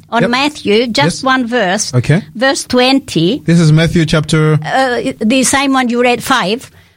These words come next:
Speaker 1: But
Speaker 2: Okay.
Speaker 1: the, um, it's a, a verse twenty.
Speaker 2: Okay.
Speaker 1: "For I say to you
Speaker 2: Mm-hmm.
Speaker 1: that unless your righteousness
Speaker 2: Uh-huh.
Speaker 1: exceeds the righteousness of the scribes and the Pharisees, you will by no means enter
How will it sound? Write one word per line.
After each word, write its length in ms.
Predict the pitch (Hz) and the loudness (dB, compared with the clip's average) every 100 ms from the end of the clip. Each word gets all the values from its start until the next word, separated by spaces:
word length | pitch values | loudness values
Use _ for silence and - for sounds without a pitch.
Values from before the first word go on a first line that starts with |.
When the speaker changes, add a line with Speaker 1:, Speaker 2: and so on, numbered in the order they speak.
| _ | _
Speaker 1:
But 140 | 240 - | -2 0
Speaker 2:
Okay. 260 | - 254 | 0 -2
Speaker 1:
the, 500 | - 247 233 233 220 | -2 0 2 0 0
um, 40 | - - - _ | -4 -12 -20 _
it's 220 | - - | -4 0
a, 320 | 254 247 240 - - _ _ _ | 0 2 0 -4 -14 _ _ _
a 80 | 240 | 0
verse 380 | 254 269 - - | 2 0 -2 -4
twenty. 400 | - 254 - - - 127 | -2 0 0 -4 -4 -2
Speaker 2:
Okay. 180 | 120 | 0
Speaker 1:
"For 140 | 277 285 | 2 2
I 160 | 302 | 0
say 400 | 330 - 330 381 - | -2 -2 0 0 0
to 100 | 330 | 0
you 420 | 294 302 254 - - 123 | 2 2 2 -2 -8 -2
Speaker 2:
Mm-hmm. 240 | 107 143 90 - - - | 0 0 -2 -10 -20 -4
Speaker 1:
that 220 | 277 262 | -2 0
unless 600 | 254 247 247 285 311 330 294 | 2 2 4 4 2 0 -2
your 260 | 285 277 | 0 2
righteousness 880 | 277 277 285 208 - 180 175 139 - - | 0 -2 -4 -6 -2 0 0 -2 -8 -4
Speaker 2:
Uh-huh. 160 | 123 120 | 0 0
Speaker 1:
exceeds 800 | - - 370 339 190 156 - - _ _ 254 | 0 -2 0 2 0 -4 -10 -14 _ _ -2
the 140 | 247 | 2
righteousness 840 | 254 294 302 220 196 202 180 - 226 | 2 0 -4 -4 -2 0 0 -2 -2
of 160 | 220 | 0
the 100 | 220 | 0
scribes 600 | - - 277 277 277 233 | -2 -2 0 2 0 0
and 140 | 247 214 | 0 0
the 80 | |
Pharisees, 720 | 214 277 285 254 - 156 165 - - _ _ _ | 0 0 2 0 -2 -2 -2 -6 -20 _ _ _
you 260 | 214 240 277 | 0 2 4
will 200 | 247 233 | 4 4
by 220 | 214 214 | 4 4
no 420 | 214 240 311 392 | 4 4 4 2
means 540 | 262 233 214 185 - - _ | 0 0 0 -2 -6 -12 _
enter 520 | 262 262 262 196 160 | 0 0 2 0 -2